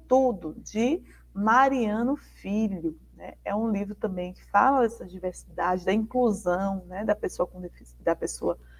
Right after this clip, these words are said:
é, com deficiência, né? O livro de Marqui-, Marquiano Charan, é, conta a história de Rodrigo,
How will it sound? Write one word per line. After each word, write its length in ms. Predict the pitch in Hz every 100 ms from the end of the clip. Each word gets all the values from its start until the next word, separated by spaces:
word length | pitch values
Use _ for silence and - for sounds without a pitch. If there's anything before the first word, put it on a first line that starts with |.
| - -
é, 300 | - 175 170 160
com 120 | 185
deficiência, 920 | 185 185 190 - 185 170 185 202 202
né? 180 | 190 233 - - - - - - -
O 100 | 285
livro 240 | 302 349 349
de 120 | 311
Marqui-, 360 | 233 220 226
Marquiano 720 | - 208 208 - 185 208 233 214
Charan, 640 | - 185 180 196 254 262 - - - -
é, 120 | 185
conta 380 | 190 - 269 339
a 40 | 311
história 400 | - - 202 214
de 80 |
Rodrigo, 280 | 208 - -